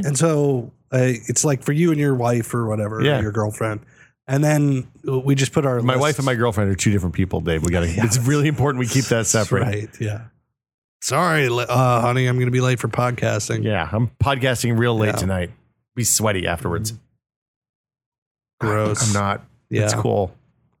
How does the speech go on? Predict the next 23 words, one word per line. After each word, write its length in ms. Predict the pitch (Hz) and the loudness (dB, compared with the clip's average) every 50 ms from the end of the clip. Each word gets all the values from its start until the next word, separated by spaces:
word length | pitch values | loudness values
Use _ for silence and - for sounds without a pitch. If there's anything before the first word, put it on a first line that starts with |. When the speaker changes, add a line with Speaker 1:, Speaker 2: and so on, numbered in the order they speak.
| _ _ - | _ _ -2
Speaker 1:
I'm 100 | 160 180 | 0 0
allowed 160 | 202 196 190 | 2 2 0
to 80 | 190 | 0
make 180 | 180 175 175 - | 0 0 0 2
that 140 | 180 160 135 | 0 0 2
joke 160 | - 160 143 | 0 0 0
'cause 120 | - 135 135 | 2 2 2
I 100 | 135 135 | 2 2
made 340 | 139 143 151 156 156 147 139 | 2 2 2 2 2 2 2
ex-, 220 | 131 123 - - - 123 | 0 -2 -4 -8 -4 -2
that 200 | 127 135 127 131 | 0 0 0 0
exact 340 | 123 117 135 127 127 - | 0 0 0 -2 0 0
joke. 180 | - 127 120 - | -2 -2 -2 0
My 140 | 131 147 151 | 0 0 2
wife 280 | 147 151 165 170 156 - | 2 2 0 0 0 0
made 140 | 170 160 151 | 0 0 0
that 120 | 156 143 | 0 0
joke 220 | 131 143 139 120 139 | 0 0 -2 -2 -2
at 240 | 139 139 135 135 139 | -2 -2 -2 -2 -2
me 140 | 135 131 | -2 0
yesterday. 520 | 123 123 123 120 - - 113 110 - 123 - - _ _ _ | 0 0 -2 -2 -4 -6 -10 -10 -10 -12 -16 -18 _ _ _
Speaker 2:
Which 200 | 117 110 - - | -4 -4 -2 0
joke? 320 | - 107 95 92 - - | 0 0 0 0 -2 -8